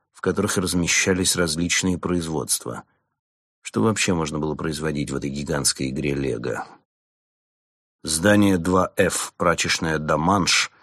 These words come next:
было самым внушительным. Вот здесь, напротив, все говорило о промышленной деятельности.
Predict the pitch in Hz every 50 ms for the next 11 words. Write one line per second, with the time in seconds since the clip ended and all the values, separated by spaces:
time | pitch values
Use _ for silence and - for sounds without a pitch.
0 | - _ _ _ - - 95 95 98 92 - 98 92 87 90 87 80 76 80 87
1 | 90 - - 107 - - - 67 64 60 60 - - - _ _ _ _ _ _
2 | _ _ _ _ _ _ _ _ - 87 73 76 80 87 123 120 110 - - -
3 | - _ _ _ - 87 85 87 98 104 95 - 80 73 - - - 82 78 85
4 | 82 82 80 87 85 85 78 76 - 73 78 76 80 80 - - - 76 78 78
5 | 73 73 82 82 76 67 - 65 58 58 57 - - - - - -